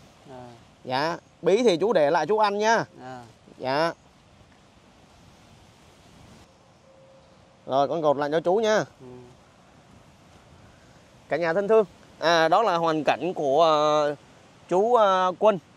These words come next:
Speaker 2: ờ, người đồng bào, ờ, Rắc Lây. Chú sống ở trên, ờ, cái miền núi, ờ, xa xôi thuộc địa phận của tỉnh Ninh Thuận cả nhà.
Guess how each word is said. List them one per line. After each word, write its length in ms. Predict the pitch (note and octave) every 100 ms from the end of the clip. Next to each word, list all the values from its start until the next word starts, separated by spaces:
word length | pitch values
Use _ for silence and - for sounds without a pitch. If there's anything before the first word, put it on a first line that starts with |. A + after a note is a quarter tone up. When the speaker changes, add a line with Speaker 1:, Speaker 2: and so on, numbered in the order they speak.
| -
Speaker 2:
ờ, 320 | C#3+ C#3+ C#3+
người 140 | C#3+ C#3+
đồng 140 | C#3+
bào, 240 | C#3+ C#3+
ờ, 120 | C#3 C3
Rắc 200 | G#3+ G3
Lây. 180 | F#3+ F3 -
Chú 240 | - F3+ G#3+
sống 280 | F#3+ G3 G3+
ở 80 |
trên, 280 | C3+ E3+ E3+
ờ, 200 | E3+ E3 D#3
cái 100 | G3+
miền 200 | F#3+ C#3
núi, 280 | C#3+ F#3+ B3
ờ, 260 | G#3 F3
xa 220 | D#3+ E3+ D#3+
xôi 300 | F3 E3+ D#3+
thuộc 180 | C#3
địa 100 | C#3+
phận 340 | C3+ D#3 C#3 B2+
của 100 | B2+
tỉnh 300 | B2 A#2 D3+
Ninh 140 | F3+
Thuận 220 | D#3+ D3 B2
cả 80 |
nhà. 200 | C3 C#3+